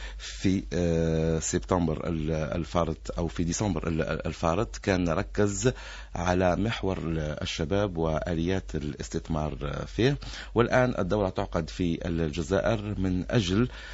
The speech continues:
بحث مدى تطبيق الدول الإفريقية ل،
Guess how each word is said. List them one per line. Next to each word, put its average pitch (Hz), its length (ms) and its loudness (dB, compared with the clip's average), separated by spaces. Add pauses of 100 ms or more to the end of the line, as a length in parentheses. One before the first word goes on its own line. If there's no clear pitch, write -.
(140)
بحث - 400 0
مدى 92 500 4
تطبيق 98 480 -2
الدول 101 500 4
الإفريقية 92 1200 4 (360)
ل، 90 420 4